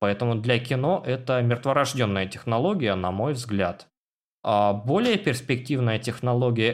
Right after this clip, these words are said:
это реал-тайм, а, рендер, а, зеленки, ну, хромака. То есть там гораздо проще, э,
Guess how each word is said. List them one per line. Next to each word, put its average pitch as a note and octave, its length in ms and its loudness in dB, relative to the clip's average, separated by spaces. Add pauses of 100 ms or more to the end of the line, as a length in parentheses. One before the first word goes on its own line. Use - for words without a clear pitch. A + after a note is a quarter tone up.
это B2+ 600 2
реал-тайм, C3+ 840 4
а, A2+ 260 4
рендер, C#3 540 2
а, G2 400 2 (100)
зеленки, A#2+ 840 0
ну, C3 240 0
хромака. A2+ 840 0 (420)
То G2 80 -2
есть - 440 -6
там A#2+ 300 0
гораздо A#2+ 480 2
проще, C#3 640 0
э, F#2+ 760 0